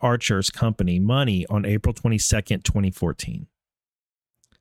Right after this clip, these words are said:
When only two months earlier, Rakashev had become a major shareholder of B T A Bank. So there is context here.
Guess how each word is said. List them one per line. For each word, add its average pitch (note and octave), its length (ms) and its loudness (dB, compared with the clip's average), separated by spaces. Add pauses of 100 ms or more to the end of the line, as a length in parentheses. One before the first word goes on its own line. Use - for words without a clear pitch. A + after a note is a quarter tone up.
(480)
When B2+ 120 2
only A#2+ 200 2
two C#3 260 0
months B2+ 320 0
earlier, C3+ 460 2
Rakashev A2 540 0
had A2 120 0
become A2 240 0
a A2 60 2
major A2 240 0
shareholder A#2 840 0
of A#2+ 240 0
B G#2+ 140 2
T - 160 0
A F#2+ 80 2
Bank. F2 420 -4 (540)
So G#2+ 500 0
there B2 400 2
is C3 140 -2
context C#3+ 680 0
here. D2+ 280 -8